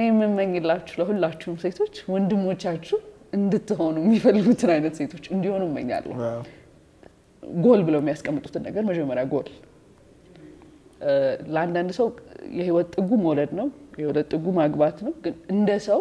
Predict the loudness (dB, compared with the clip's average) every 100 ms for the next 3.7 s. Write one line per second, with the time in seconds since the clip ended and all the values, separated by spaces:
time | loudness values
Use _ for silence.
0 | -2 -12 -20 -20 -16 -6 -2 2 2 0
1 | -2 0 0 0 0 0 2 2 2 0
2 | -2 -2 -4 -4 -2 0 0 -2 -10 -20
3 | -20 -20 -20 -20 -20 -6 -2